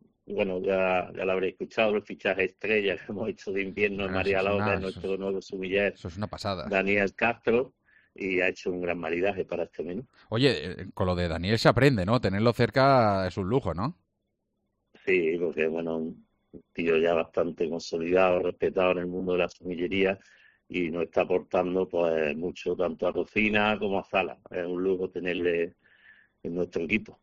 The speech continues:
Speaker 2: Qué bueno. Eh, todo va a ir maridado, pero vais con concha fina, con ternera, con trucha, con quisquilla.
Speaker 1: Eso es.
Speaker 2: Eh, va-, lo vais a poner todo, ¿no?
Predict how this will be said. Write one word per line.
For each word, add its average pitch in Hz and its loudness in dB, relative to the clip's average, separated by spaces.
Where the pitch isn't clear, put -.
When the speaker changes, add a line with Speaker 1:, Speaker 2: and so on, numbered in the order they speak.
Speaker 2:
Qué 92 -4
bueno. 87 -4
Eh, 95 -6
todo 117 2
va 127 6
a 127 6
ir 120 4
maridado, 127 8
pero 107 2
vais 120 6
con 120 8
concha 117 2
fina, 170 6
con 120 6
ternera, 156 6
con 113 4
trucha, 156 6
con 117 6
quisquilla. 156 8
Speaker 1:
Eso 127 2
es. 113 2
Speaker 2:
Eh, 85 2
va-, 101 0
lo 95 -6
vais 101 0
a 117 2
poner 113 2
todo, 113 10
¿no? 127 2